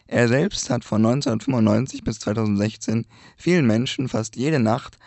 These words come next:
eine Stunde lang ein offenes Ohr geboten. Zu Themen aller Art, mal offene und mal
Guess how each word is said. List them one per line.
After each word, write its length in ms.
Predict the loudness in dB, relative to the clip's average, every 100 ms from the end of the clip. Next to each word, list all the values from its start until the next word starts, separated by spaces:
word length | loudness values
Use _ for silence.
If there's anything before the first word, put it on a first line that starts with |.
| -20 -20 _ -4
eine 240 | 0 0 -2
Stunde 400 | -4 -2 -2 0
lang 300 | 0 -2 -8 -20 -10
ein 160 | -4 -2
offenes 360 | -2 -2 -4
Ohr 200 | 0 2
geboten. 480 | 2 -2 -6 -8 -16 _ _ _
Zu 160 | -6 -4
Themen 320 | 0 0 -2
aller 280 | -2 -2 0
Art, 400 | 2 2 0 -6 _ -20 -2
mal 200 | 0 2
offene 540 | 0 -4 -4 -6 -6
und 240 | -8 -8 -4
mal 360 | 0 0 -2